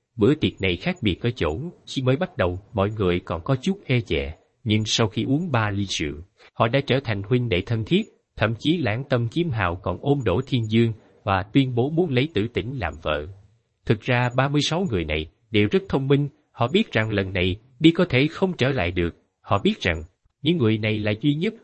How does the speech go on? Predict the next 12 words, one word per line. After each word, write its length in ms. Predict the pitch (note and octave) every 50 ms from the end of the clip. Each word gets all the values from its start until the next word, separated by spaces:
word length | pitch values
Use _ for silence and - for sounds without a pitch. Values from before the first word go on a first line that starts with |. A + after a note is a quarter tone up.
| _ _ _
có 120 | - G3
thể 200 | F#3+ - B2+ C3
dựa 260 | C3 A#2 G2 F2+ F2+ G2 -
vào 240 | - F#2 F2+ F2+
trong 200 | F#2 - B2+ A#2+
tương 260 | A#2 - C3 B2 A#2 B2
lai. 260 | B2+ B2+ B2 A#2 A#2 - _ _ _ _ _ _ _
Ngay 180 | C3+ C3+ C#3+ D3
cả 180 | D3+ - B2
Minh 240 | C#3 C#3+ C3 A#2 A2 G#2
Vạn 200 | - D#2+ D2+ E2+ -
Kiếp, 180 | - F#3 A3+